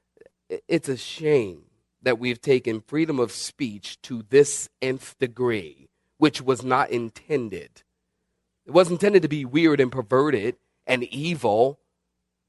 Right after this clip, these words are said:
You're leaving your kids in the world. Listen, when you don't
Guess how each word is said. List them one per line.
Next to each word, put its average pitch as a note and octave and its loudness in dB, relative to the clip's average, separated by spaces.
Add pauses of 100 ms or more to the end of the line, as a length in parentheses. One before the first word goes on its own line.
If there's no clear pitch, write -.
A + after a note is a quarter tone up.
(1120)
You're F3+ 6
leaving A#3 2
your A3 2
kids A#3 -4
in G#3 -6
the F#3+ -4
world. E3+ -4 (800)
Listen, C#3+ 2 (400)
when B3 6
you C#4 6
don't G#3 6